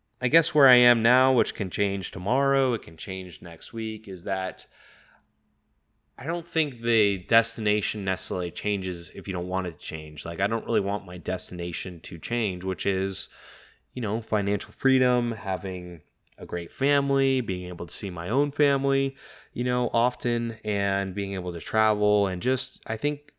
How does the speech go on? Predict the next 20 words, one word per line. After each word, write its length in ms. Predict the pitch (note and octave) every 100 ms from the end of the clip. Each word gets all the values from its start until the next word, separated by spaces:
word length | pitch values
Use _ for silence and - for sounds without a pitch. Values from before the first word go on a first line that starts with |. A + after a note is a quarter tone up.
| _
what 340 | B2 B2+ C3
a 40 | A#2
lot 320 | A#2 B2 B2+
of 280 | B2 A2 - - - - -
Americans 720 | G#2 G2 A#2 F#3 - G2+ F2+
want 340 | F#2 F2+ F2+ -
right 180 | F#2 F#2+
now, 120 | A2+
a 20 |
lot 140 | B2
of 60 | A#2+
people 340 | - - -
want 240 | F#2 E2+ F2
right 200 | F2 E2+
now, 240 | F2 F2
is 100 | F2
that 180 | F2+ G#2
sort 260 | - A#2 G#2
of 100 | F#2
freedom, 460 | - D3 G#2 D#2